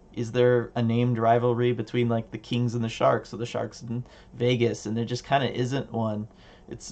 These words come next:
it's one of those hard things to come up with. That being said, there's, there's a lot of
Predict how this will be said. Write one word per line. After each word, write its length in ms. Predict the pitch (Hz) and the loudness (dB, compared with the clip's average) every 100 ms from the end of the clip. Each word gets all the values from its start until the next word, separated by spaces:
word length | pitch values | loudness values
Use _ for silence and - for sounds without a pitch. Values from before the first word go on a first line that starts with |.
| - | -14
it's 160 | - 123 | -8 -2
one 100 | 123 | 2
of 80 | |
those 240 | 123 120 113 | 4 4 2
hard 320 | - 123 113 | 2 2 2
things 200 | 123 120 | -2 -4
to 100 | 107 | -6
come 160 | - 123 | 0 2
up 180 | 131 | 4
with. 220 | 123 113 - | 2 0 4
That 200 | 135 143 | 4 4
being 200 | 139 131 | -2 -2
said, 360 | - 139 123 | 2 2 2
there's, 260 | 123 127 - | 0 -2 -4
there's 140 | 127 127 | -6 -2
a 60 | |
lot 320 | 131 139 139 143 | 4 8 10 8
of 280 | 135 123 | 4 -2